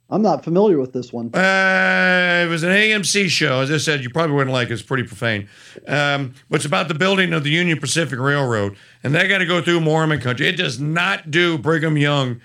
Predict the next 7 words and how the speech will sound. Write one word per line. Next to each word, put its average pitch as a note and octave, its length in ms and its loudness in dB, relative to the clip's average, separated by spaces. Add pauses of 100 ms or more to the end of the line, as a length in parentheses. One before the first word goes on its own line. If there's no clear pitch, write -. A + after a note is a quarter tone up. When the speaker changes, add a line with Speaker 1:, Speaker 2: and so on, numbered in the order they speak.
(320)
Speaker 2:
and C#3 540 2
the C3 40 -2
Mormon D3 420 2
cult C3+ 360 -4 (100)
any D#3 220 2
favors. B2 560 -4
None. C#3 500 0